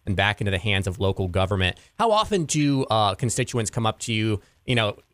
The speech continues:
and it's kind of a bit of an irony 'cause, again, you are a state representative, but they're, "Hey, we'd like a lot of these decisions to come back to our local communities, to our cities, to our townships, to our counties."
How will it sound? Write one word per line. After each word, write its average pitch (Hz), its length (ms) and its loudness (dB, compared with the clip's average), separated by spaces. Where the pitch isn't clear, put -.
and 131 140 2
it's 120 160 0
kind 147 160 0
of 123 60 2
a 120 60 2
bit 123 140 0
of 113 80 2
an 110 120 0
irony 104 440 2
'cause, 104 160 -2
again, 104 300 2
you 98 120 2
are 104 220 2
a 92 80 0
state 98 220 -2
representative, 98 680 0
but 104 160 -2
they're, 101 220 0
"Hey, 127 140 4
we'd 127 180 0
like 185 180 2
a 180 40 0
lot 131 240 2
of 131 60 0
these 117 180 -2
decisions 107 520 0
to - 100 -4
come 113 300 -2
back 95 500 0
to 87 460 -4
our 107 120 2
local 104 300 0
communities, 95 460 -2
to 110 100 -2
our 98 80 2
cities, 104 440 0
to 101 100 -2
our 92 60 2
townships, 104 640 -2
to 117 180 -2
our 95 120 2
counties." 104 640 0